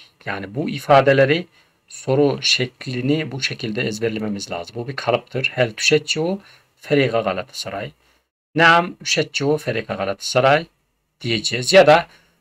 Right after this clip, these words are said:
"La, la üşecci'u ferika Galatasaray?" Yani destekliyorum veya tutuyorum veya tutmuyorum takımı. Galatasaray'ı tutuyorum veya tutmuyorum. Bu şekilde söylüyoruz. Üç, üçüncü sırada Fenerbahçe. "Hel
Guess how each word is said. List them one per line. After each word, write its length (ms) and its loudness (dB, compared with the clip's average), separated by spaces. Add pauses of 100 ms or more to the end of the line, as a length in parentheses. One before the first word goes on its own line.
(140)
"La, 300 8
la 220 8
üşecci'u 460 0
ferika 360 -6
Galatasaray?" 640 -10 (160)
Yani 200 -10
destekliyorum 760 -2 (160)
veya 200 -4
tutuyorum 600 0 (600)
veya 180 4
tutmuyorum 600 -8 (120)
takımı. 440 -10 (320)
Galatasaray'ı 480 -6
tutuyorum 460 -10
veya 160 -6
tutmuyorum. 480 -12
Bu 80 -10
şekilde 500 -10
söylüyoruz. 500 -14 (120)
Üç, 380 2 (760)
üçüncü 280 -8
sırada 300 4
Fenerbahçe. 640 0 (420)
"Hel 380 4